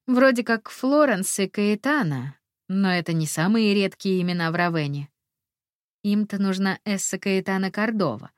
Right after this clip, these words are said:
а она это или нет? Надо найти ее на постоялом дворе и все узнать.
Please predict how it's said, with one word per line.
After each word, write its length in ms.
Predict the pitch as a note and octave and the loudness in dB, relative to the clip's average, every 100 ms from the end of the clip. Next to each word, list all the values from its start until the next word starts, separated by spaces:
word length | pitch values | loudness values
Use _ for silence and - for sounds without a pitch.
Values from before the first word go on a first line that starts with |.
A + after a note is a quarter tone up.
| _ _ _ _ _ | _ _ _ _ _
а 240 | F#3 E3 D#3 | -4 0 0
она 260 | D#3 G#3 | 0 0
это 240 | C#4 - D#3 - | -2 -4 -8 -6
или 260 | G#3 G#3 B3 | -2 0 2
нет? 400 | B3 A2+ - _ _ _ _ _ _ _ _ _ _ _ _ _ _ | 0 -2 -10 _ _ _ _ _ _ _ _ _ _ _ _ _ _
Надо 320 | G3+ G3+ F#3+ F#3 | 0 2 2 0
найти 380 | F#3 F#3 - | -2 -4 -2
ее 300 | G3 E3 D#3+ | 0 0 0
на 120 | D#3+ D#3+ | -2 -4
постоялом 680 | E3 - E3 D#3+ D3+ D#3 | -6 -2 0 0 0 -2
дворе 440 | D#3 D3 D3+ G#3+ C#4+ | -2 0 0 0 -2
и 40 | |
все 260 | - - F3+ | -4 -6 -4
узнать. 680 | F#3+ E3+ D3+ - - - | -2 -4 -6 -8 -14 -20